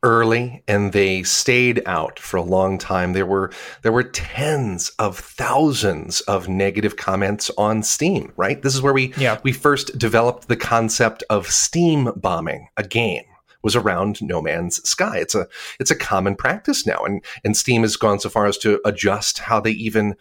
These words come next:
Speaker 1: organize and surface user reviews because of what happened to No Man's Sky. And so now it comes to this week, fellas,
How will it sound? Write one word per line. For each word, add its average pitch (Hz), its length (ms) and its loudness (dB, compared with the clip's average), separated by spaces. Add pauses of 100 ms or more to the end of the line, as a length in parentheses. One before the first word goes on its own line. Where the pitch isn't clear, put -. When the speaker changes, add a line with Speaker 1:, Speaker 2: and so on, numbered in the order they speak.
(280)
Speaker 1:
organize 123 880 0
and 95 320 0
surface - 720 0 (180)
user 98 380 0
reviews 90 500 -2
because 120 580 0
of 92 160 0
what 98 180 0
happened 143 440 -4 (320)
to 127 100 0
No 95 180 4
Man's 90 500 -2
Sky. - 300 -4 (260)
And 135 140 2
so 135 600 4 (420)
now 175 300 4
it 381 120 -4
comes 240 300 0
to 220 100 -2
this 208 260 2
week, 208 300 -2
fellas, - 540 -8